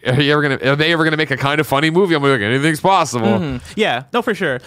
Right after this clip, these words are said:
Speaker 2: But for, I think for me though, if you were to, if you were to ask me, like, ten video game franchises,
Speaker 1: Really?
Speaker 2: you could see being adapted into a Netflix series, I think I might put Destiny in that.
Speaker 1: Wow.
Speaker 2: Just because, just,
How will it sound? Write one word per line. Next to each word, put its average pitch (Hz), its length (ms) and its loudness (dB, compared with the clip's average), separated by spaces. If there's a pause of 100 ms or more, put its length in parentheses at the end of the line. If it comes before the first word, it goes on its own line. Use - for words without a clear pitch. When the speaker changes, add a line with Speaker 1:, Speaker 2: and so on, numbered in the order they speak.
Speaker 2:
But 196 160 -2
for, 311 180 -2
I 208 100 0
think 330 160 -4
for 320 120 -4
me 254 120 -2
though, 180 160 0
if 160 80 -4
you 240 100 -2
were 262 60 -4
to, - 140 -4
if 156 100 -4
you 202 120 -2
were 226 60 -2
to 214 120 -2
ask 147 360 -2
me, 135 100 -4
like, 113 260 -6 (420)
ten 202 340 -4
video 170 200 -2
game 156 160 -4
franchises, 127 760 -6
Speaker 1:
Really? 156 260 2
Speaker 2:
you 196 60 -2
could 202 160 -6
see 147 420 -4 (500)
being 170 400 -4 (500)
adapted 135 640 -4 (100)
into 160 260 -4
a 143 40 0
Netflix 131 400 -6
series, - 320 -8 (240)
I 220 120 -4
think 320 300 -8
I 190 120 -2
might 208 180 -8
put 180 140 -4
Destiny 139 340 -6
in 90 80 -12
that. - 220 -12 (180)
Speaker 1:
Wow. 113 240 -2
Speaker 2:
Just 220 200 -2
because, 208 520 -4
just, - 320 -4